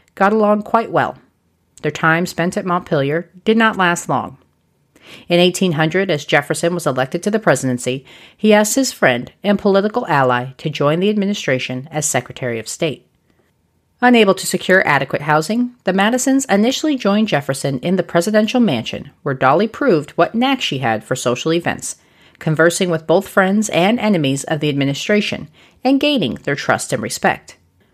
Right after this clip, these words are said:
Perhaps it was this natural ability that prompted Jefferson to ask Dolly to assist in receiving visitors as hostess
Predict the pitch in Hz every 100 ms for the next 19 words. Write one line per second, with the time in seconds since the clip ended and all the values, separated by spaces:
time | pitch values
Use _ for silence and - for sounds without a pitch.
0 | _ _ _ _ - 277 277 311 330 214
1 | 185 185 170 185 190 240 196 165 151 127
2 | 113 131 - 190 - 233 240 254 180 156
3 | 156 165 160 - 170 185 208 - 123 107
4 | 135 - - 190 190 - 208 - 233 254
5 | 247 226 247 202 170 123 113 - 180 180
6 | 240 247 - - -